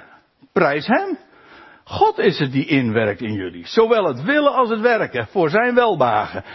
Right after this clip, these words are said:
Dat betekent dus dat er geen enkele factor is, de onwil van de mens of tegenwerking, die Gods plan kan dwarsbomen. Daarom staat de uitkomst ook vast.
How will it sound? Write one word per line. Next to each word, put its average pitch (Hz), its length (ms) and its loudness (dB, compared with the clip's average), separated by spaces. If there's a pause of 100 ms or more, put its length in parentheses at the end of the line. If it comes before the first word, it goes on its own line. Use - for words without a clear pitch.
(180)
Dat 190 180 2
betekent 214 440 0
dus 196 140 0
dat 202 160 0
er 180 60 2
geen 190 340 -2
enkele 392 440 0
factor 143 460 0
is, 196 360 -6 (300)
de - 180 -14
onwil 131 440 2
van 110 140 -2
de 92 80 -6
mens 143 340 -2
of 107 180 -10
tegenwerking, 147 840 -2 (280)
die 196 200 0
Gods - 420 -2
plan 254 320 0
kan 220 380 0 (320)
dwarsbomen. 247 760 0 (200)
Daarom 226 680 0
staat 202 420 -2
de - 180 -2
uitkomst 226 760 -2
ook 165 340 -2 (500)
vast. - 680 -4